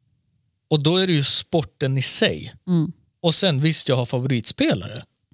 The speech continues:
Speaker 2: Mm.
Speaker 1: Förstår du? Och det är det, liksom, jag håller mig till. Men jag vet att <laughs> jag är ingen jävla M-, N B A caliber
Speaker 2: Mm.
Speaker 1: player, du vet. Men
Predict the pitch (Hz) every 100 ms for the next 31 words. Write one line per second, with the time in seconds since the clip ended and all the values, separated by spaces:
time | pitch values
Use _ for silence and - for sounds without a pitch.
0 | _ - 185 - 160 156 185 113 - _
1 | _ _ _ _ - 147 170 151 175 180
2 | 147 127 - 127 127 123 127 196 156 104
3 | 95 - 107 98 - - 143 139 131 131
4 | 131 147 143 - 107 - - _ _ _
5 | - - 156 - _ 139 143 123 113 110
6 | 107 113 117 - 117 113 110 104 - 147
7 | 92 98 104 - 170 156 160 185 101 90
8 | 71 69 - - - - - - - 139
9 | 139 127